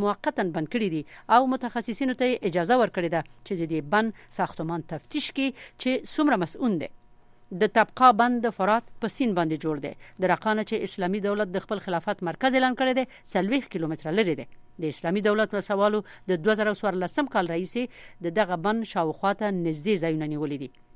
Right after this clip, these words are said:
د سوریې په اصطلاح دیموکراتیکو قواوو د خبرداري نه یوه ورځ وروسته چې ویل د اوبو د زیاتېدو او د ائتلاف د تازه هوایي بمباریو له امله خطر شته چې دغه څلور کیلومتره بند مات شي. ملګرو ملتونو خبرداری ورکړی دی چې که دا بند مات شو،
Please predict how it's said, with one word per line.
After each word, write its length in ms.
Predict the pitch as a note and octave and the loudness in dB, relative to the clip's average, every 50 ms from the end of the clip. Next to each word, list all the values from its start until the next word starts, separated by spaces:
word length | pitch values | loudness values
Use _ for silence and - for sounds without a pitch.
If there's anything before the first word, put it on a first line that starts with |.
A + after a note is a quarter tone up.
| - | -6
د 80 | D#3+ - | -6 -6
سوریې 320 | - - D#3+ D#3 F#3+ F#3 - | -4 -4 -2 0 0 0 0
په 120 | F#3 F3 | 0 -2
اصطلاح 260 | D#3 - E3+ E3 E3+ E3 E3 | -2 -2 -2 0 0 0 -2
دیموکراتیکو 500 | D#3+ E3 - E3+ D#3 D#3 - A#3 - - - | -4 -4 -4 -4 -6 -4 -4 -6 -6 -2 4
قواوو 340 | A#3 A#3+ A#3+ B3 B3 B3+ A#3 - - - - - | 6 8 8 8 8 4 2 -2 -8 -12 -6 -4
د 100 | G3+ G3+ | -4 -2
خبرداري 420 | - G3 F3+ E3+ D#3+ E3+ F3 G3 G#3 A3 | 0 0 0 0 0 0 -2 -2 -2 0
نه 40 | A3 G3 | 2 2
یوه 160 | F#3 F3+ F3+ | 4 4 2
ورځ 260 | D#3+ D#3 E3 D#3+ D#3+ | 2 2 -2 -2 -2
وروسته 260 | G3+ C4 A#3+ - - A3 | -2 -4 -2 -2 -2 -2
چې 120 | - - F#3+ A#3 C#4 C#4 | -2 0 0 0 2 4
ویل 180 | C#4 C#4 C#4+ B3+ - - - - - F#3+ | 4 4 4 2 -2 -8 -16 -6 0 2
د 20 | G3 G#3+ | 2 4
اوبو 220 | G3 F3+ B3+ C#4+ A3+ | 4 2 2 2 2
د 80 | B3+ G#3+ | 2 0
زیاتېدو 400 | A#3+ A3+ - G#3+ G#3 G3+ A#3 B3 C4 B3 - - - - - A#3+ | 0 0 0 0 -2 0 0 0 -2 -2 -6 -12 -8 0 4 4
او 60 | B3 B3+ G#3+ | 6 6 6
د 0 | A3 | 4
ائتلاف 380 | G#3 F#3+ - G3+ G#3+ A3 G#3 G#3 F#3+ | 2 2 2 2 2 2 2 0 -4
د 80 | F#3 - | -4 -2
تازه 240 | F#3 F3 E3+ G3+ G3+ D#3+ | -2 -2 0 -2 -2 0
هوایي 280 | F3+ E3+ E3+ E3+ G3 A3+ F#3 F#3 | 0 0 2 2 0 0 0 -2
بمباریو 440 | E3+ D#3+ E3 D#3+ F3+ A#3+ A#3 G#3 F3+ | -2 0 0 0 2 2 2 2 2
له 100 | F3+ F3+ | 2 0
امله 180 | F#3+ G#3 A3 G#3 - | 0 0 0 -2 -2
خطر 300 | - G#3 - B3+ B3 - | -4 -6 -2 0 0 0
شته 180 | - - D#4 C#4 A3+ | 0 2 4 4 4
چې 500 | - - - - - - - G3 F3+ E3 D#3 | 2 -2 -20 -20 -14 -8 -4 -4 -2 0 2
دغه 200 | A3 A3 A3+ A#3 - - | 2 4 4 2 0 0
څلور 260 | F#3 G3+ B3+ B3+ - - | -2 0 0 -2 -2 -4
کیلومتره 460 | G3 D#3+ D#3+ D3+ F3+ F3 - A3+ G#3 E3 D3 | -6 -4 -4 -4 -6 -4 -4 -4 -4 -2 -2
بند 240 | E3 D#3+ D#3+ D#3+ D#3 | -4 -4 -4 -4 -4
مات 260 | D#3 D3+ B2+ - - - | -4 -6 -6 -6 -8 -8
شي. 120 | - - - - - - - - - - | -8 -10 -16 -20 -20 -20 -20 -14 -8 -6
ملګرو 320 | E3+ D#3+ D#3+ F#3 F#3+ G3 F#3 E3+ | -4 -2 0 0 2 2 0 0
ملتونو 340 | E3+ E3 - G3+ F#3+ F#3 - | -2 -2 -4 -4 -4 -2 -2
خبرداری 380 | F3+ D#3+ D#3+ D3 D#3 D#3+ F#3 | -2 -2 -2 -2 -2 0 0
ورکړی 340 | G3 G3+ G3 F#3+ - G#3 G#3 G3+ | 0 -2 -2 -4 -4 -4 -2 -2
دی 80 | G#3 G#3 | -2 -4
چې 120 | - - - | -6 -6 -8
که 120 | - E3 E3 | -4 -2 0
دا 80 | F#3 F#3 E3+ F3 | 0 0 2 0
بند 200 | G#3 G#3 G3 G3 | -2 0 2 4
مات 240 | A#3+ C#4+ - - - | 4 4 4 2 0
شو، 100 | D4+ D4 | 0 0